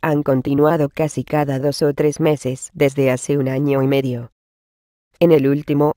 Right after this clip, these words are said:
vi persecución del nuevo orden mundial, y a mí,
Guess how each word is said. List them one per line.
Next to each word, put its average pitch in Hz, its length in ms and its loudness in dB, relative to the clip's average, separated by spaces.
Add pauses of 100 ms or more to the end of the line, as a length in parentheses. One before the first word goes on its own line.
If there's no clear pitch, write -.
(140)
vi 151 200 2
persecución 147 840 -2
del 143 180 2
nuevo 139 260 0
orden 160 320 4
mundial, 143 560 0 (140)
y 151 140 4
a 143 40 4
mí, 170 240 0